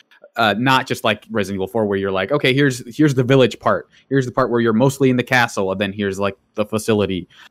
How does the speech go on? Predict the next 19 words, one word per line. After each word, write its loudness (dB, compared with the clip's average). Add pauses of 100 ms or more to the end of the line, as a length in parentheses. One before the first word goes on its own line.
(140)
Um, 0 (360)
I, 2 (120)
I'm -2
hoping 0
that 0
there 2
is 0
a -2
lo-, -4
that -4
it -4
feels 0
a -2
lot -2
more -2
like -6 (300)
kind -4
of, -14
uh, 0